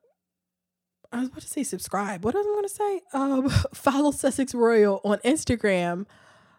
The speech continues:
I'm so tired. Um, follow Sus-, Sussex Royal on Instagram and go check out their posts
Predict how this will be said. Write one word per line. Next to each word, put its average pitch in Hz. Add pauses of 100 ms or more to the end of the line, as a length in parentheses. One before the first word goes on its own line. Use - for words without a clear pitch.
(140)
I'm 277
so 330
tired. 185 (160)
Um, 226
follow 349
Sus-, 349
Sussex -
Royal 240
on 214
Instagram 214
and 214
go 247
check 277
out 277
their 247
posts 269